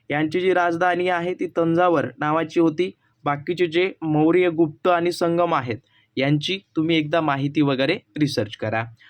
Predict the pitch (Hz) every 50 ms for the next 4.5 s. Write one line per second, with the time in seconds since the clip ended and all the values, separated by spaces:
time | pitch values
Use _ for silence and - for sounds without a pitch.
0 | _ _ _ - 156 175 180 175 - 196 185 180 170 175 175 196 196 - _ _
1 | _ _ _ - 156 151 - 165 160 196 196 196 190 196 190 190 190 - 196 208
2 | - - _ _ _ _ _ _ _ _ - 165 160 - 185 180 185 190 180 185
3 | 180 185 180 170 - 190 180 175 175 175 165 131 110 - - _ _ _ _ _
4 | _ - 127 120 151 160 - - 180